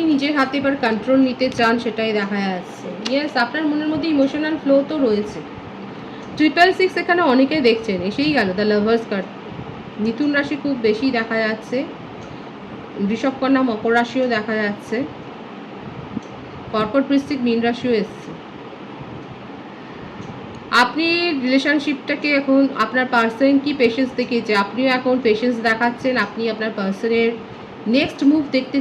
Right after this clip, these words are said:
চান, নেক্সট অ্যাকশন দেখতে চান। আপনার মনের মতো ইমোশনাল ফ্লো আছে, দুজনেই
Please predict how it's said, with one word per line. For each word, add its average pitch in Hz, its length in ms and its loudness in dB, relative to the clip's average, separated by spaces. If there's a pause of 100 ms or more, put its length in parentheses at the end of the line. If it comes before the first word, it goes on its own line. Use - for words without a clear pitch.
চান, 269 220 2
নেক্সট 214 300 0
অ্যাকশন 240 360 -2
দেখতে 240 280 -2 (100)
চান। 247 160 -2 (200)
আপনার 226 300 -4
মনের 202 200 0
মতো 233 200 -2
ইমোশনাল 240 520 0
ফ্লো 208 140 0 (220)
আছে, 247 180 -2 (600)
দুজনেই 311 560 4